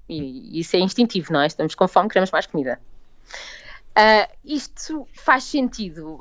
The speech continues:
ah, pensar, isto é uma coisa que foi publicada inicialmente em dois mil e doze e, ah, foi feito um estudo, não com pratos, foi com tigelas. Ah, e, e como é que isto foi feito? Isto faz lembrar aqui um bocadinho as histórias das crianças, dos,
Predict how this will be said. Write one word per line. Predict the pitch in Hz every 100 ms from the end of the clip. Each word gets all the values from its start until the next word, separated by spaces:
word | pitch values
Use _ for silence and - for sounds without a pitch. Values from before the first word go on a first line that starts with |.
| -
ah, | 165 156 139 127 -
pensar, | 170 190 262
isto | 247
é | 175
uma | 165
coisa | 180 165
que | - 214 185 160 _ - -
foi | 220
publicada | 208 254 220 - 214
inicialmente | 202 202 202 185 185 170
em | 170
dois | 175
mil | 185 175
e | 175
doze | 180 175 147 180 294 _ _ _ _ _ _ _ -
e, | 214 208 185 151 - -
ah, | 170 160
foi | 160 220
feito | 226 220 165 - - 156
um | 190
estudo, | 220 - 262 285 _ _ -
não | - 220
com | 233 226
pratos, | 226 160 -
foi | 180
com | - 170
tigelas. | - 185 190 233 339 - _ _ _ _
Ah, | - 185 180 180 170 165 160 - _ -
e, | 247 247
e | -
como | - 254
é | 262
que | 269
isto | -
foi | 254
feito? | - 165
Isto | - -
faz | 233
lembrar | 233 233 247
aqui | 247
um |
bocadinho | 226 220 247
as | 226
histórias | 240 214 220
das | 202
crianças, | 226 196 202 226 196
dos, | 185 185 -